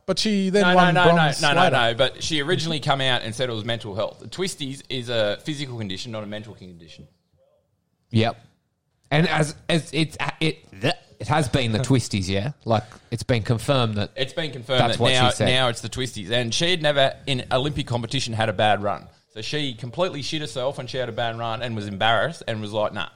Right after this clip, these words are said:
Speaker 2: fuck this. I'm not doing this anymore." Threw her toys out of the cot and then tried to blame mental health, which is an absolute crock of shit because she had a physical condition, not a mental condition.
Speaker 1: So what's Twisties? Was that before?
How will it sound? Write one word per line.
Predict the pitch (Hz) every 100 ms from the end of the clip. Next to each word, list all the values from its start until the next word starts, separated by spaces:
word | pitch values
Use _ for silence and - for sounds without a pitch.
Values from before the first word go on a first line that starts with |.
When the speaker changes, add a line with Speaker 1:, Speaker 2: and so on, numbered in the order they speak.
| _
Speaker 2:
fuck | 101 -
this. | 104 90
I'm | 101
not | 95
doing | 95 98
this | 95
anymore." | 90 92 113 _ _ _
Threw | 139
her |
toys | 113 123 120
out | 120
of | 104
the |
cot | 98 104 151 - _ _ -
and | 117
then | 151 170
tried | 151 135
to | 113
blame | 123 120 117
mental | 120 113 98
health, | 110 87 - - _ _
which | - 113
is | 120
an | 117
absolute | 143 151 - 113 110 110
crock | - 120
of | 82
shit | - - 113 - _ _ _ _
because | 117 117 104
she | 131
had | 117
a | 104
physical | 156 165 147
condition, | 131 98 104 - 107
not | 120
a | 107
mental | 110 120 113 87 _ _ -
condition. | 98 90 - - _ _ _ _ _ _ _ _ _ -
Speaker 1:
So | 139
what's | 196 -
Twisties? | - 127 - 143 -
Was | 131
that | 123 135
before? | - - 120